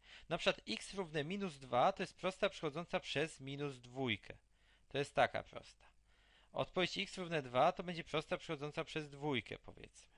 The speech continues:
Odpowiedź x równe cztery to będzie prosta prze-, przechodząca przez czwórkę, powiedzmy.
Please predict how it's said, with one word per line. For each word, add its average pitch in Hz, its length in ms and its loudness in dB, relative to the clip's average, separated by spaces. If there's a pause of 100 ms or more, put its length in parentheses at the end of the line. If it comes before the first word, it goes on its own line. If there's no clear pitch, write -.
(760)
Odpowiedź 156 560 0
x 190 260 -2
równe 160 220 -2
cztery 170 320 0
to 185 100 -2
będzie 160 260 -2
prosta 160 360 0
prze-, 151 200 -4
przechodząca 147 560 -2
przez - 180 -6
czwórkę, - 420 -4
powiedzmy. - 560 -12